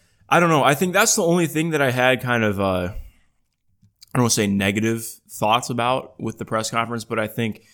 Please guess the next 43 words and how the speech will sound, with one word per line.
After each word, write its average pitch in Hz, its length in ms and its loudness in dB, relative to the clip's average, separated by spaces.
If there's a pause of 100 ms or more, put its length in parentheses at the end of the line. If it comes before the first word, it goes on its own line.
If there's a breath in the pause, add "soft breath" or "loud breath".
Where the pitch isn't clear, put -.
(300 soft breath)
it, 120 120 -2
it 139 300 6
definitely 143 340 2
raised 110 300 2
a 104 40 -2
lot 101 160 0
of 101 60 -8
questions 104 460 -6
for 101 100 -10
me 98 240 -4
in 95 80 -8
terms 98 280 -6
of 101 60 -4
where 95 200 -2
the, 95 400 -4 (220)
the, 101 360 -8
the 110 100 -14
front 107 240 -2
office 98 480 -4
and, 95 240 -12 (500)
um, - 300 -14
just - 180 -6
the 117 60 -6
organization 107 520 -2
as 92 80 -6
a 104 60 -6
whole 110 300 0
is 92 100 -2
at 92 200 -4
with 101 180 -14
Vic. 98 320 -12
And, 104 300 -10
you 101 140 -8
know, 101 220 -8
there 101 160 -4
were 101 120 -6
some 139 260 0
positive 127 420 0
things, 120 240 -6
but 104 160 -8
I 101 80 -4
also 107 380 -2
think, 101 420 -8